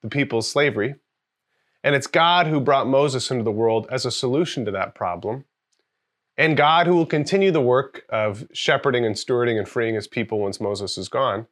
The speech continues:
it is God's work. It's not Moses' work. God invites Moses into his work,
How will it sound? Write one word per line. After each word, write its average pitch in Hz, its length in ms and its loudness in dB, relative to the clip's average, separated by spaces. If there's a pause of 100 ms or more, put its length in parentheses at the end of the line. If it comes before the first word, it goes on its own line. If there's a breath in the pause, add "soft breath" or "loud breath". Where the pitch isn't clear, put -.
(960)
it 147 180 4
is 190 200 2
God's 139 500 2
work. - 680 -4 (280)
It's - 220 -8
not 139 460 0 (320)
Moses' 113 680 0
work. - 400 -14 (1400)
God 185 260 4
invites 131 400 0
Moses 117 720 0 (140)
into 110 220 -4
his 156 380 0
work, - 400 -10